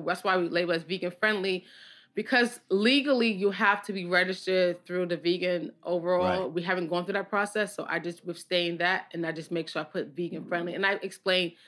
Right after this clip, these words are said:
Speaker 1: very detailed process.
Speaker 2: Right. Um,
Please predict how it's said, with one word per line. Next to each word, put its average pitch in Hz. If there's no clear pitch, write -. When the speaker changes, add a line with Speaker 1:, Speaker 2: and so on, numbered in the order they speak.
Speaker 1:
very 180
detailed 160
process. -
Speaker 2:
Right. 82
Um, 82